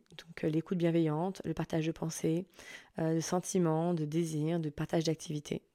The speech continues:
Ça, moi, par exemple, pour moi, ça, c'est les moments de qualité, c'est de l'attention. Donc, c'est pour ça que des fois, je dis, « Bah ouais, mais moi, dans les cinq langages de, cinq langages de l'amour, il y a quand même un truc central qui est l'attention. » La personne a attentionné.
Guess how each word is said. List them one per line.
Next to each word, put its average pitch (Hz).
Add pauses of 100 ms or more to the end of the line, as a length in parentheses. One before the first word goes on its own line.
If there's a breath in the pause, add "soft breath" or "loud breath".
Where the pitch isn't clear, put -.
Ça, -
moi, 165
par 156
exemple, 180
pour -
moi, 180
ça, 185
c'est -
les 170
moments 175
de 196
qualité, 170
c'est 190
de 165
l'attention. 170 (140)
Donc, 165 (460 loud breath)
c'est -
pour -
ça 220
que 190
des 185
fois, 214
je 196
dis, « 185
Bah 165
ouais, 196
mais 196
moi, 180
dans 196
les 160
cinq 185
langages 196
de, 175
cinq -
langages 185
de 170
l'amour, 190
il 202
y -
a 170
quand 190
même 180
un 170
truc -
central 202
qui -
est 185
l'attention. » 185 (300)
La 170
personne 190 (100)
a -
attentionné. 185